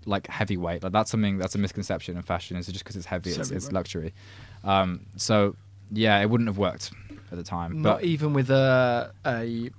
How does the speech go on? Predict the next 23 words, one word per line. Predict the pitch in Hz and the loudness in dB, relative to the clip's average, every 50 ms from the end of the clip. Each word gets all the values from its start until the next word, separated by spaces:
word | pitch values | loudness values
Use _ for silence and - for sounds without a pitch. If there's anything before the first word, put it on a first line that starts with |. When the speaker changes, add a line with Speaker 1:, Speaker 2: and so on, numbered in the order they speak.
| - - | -16 -10
Speaker 3:
sort | - - 135 120 | -6 -2 -2 -2
of | 113 123 135 | -2 -4 -4
lesser | 139 131 135 131 131 - 127 113 | -2 2 2 2 2 2 -2 -2
fabric | - - 123 110 - 110 104 - - - - - - - - - | -2 -2 -2 -2 -2 -6 -8 -8 -10 -14 -16 -18 -20 -20 -14 -10
patch. | - 113 95 - - - - - - - - - - - - - - - - - - _ - - - - _ - | -6 -6 -6 -6 -8 -12 -14 -14 -14 -18 -20 -20 -20 -20 -20 -20 -20 -20 -20 -20 -20 _ -20 -20 -20 -4 _ 4
Speaker 1:
That's | 120 131 135 | 4 6 8
why, | 143 131 123 | 8 6 8
well, | 120 131 123 113 101 98 101 | 8 8 8 8 8 6 2
with, | 110 120 120 98 | 0 0 0 2
again, | 117 113 127 117 | 4 4 6 6
with | 107 104 | 6 6
the | 110 117 | 4 4
new | 120 | 4
direction | 117 117 117 107 - - 113 | 4 4 2 0 0 0 0
I'm | 107 98 | 0 0
tr-, | - - 113 | 0 -2 -4
the | 101 104 | -2 2
new | 107 113 107 | 4 4 4
direction | 110 107 110 95 - - | 4 4 2 2 0 0
I'm | 104 98 | 0 0
trying | - - 113 117 117 | 2 4 4 4 4
with | 107 95 | 4 2
these | 98 92 92 92 - | 2 0 0 -2 -4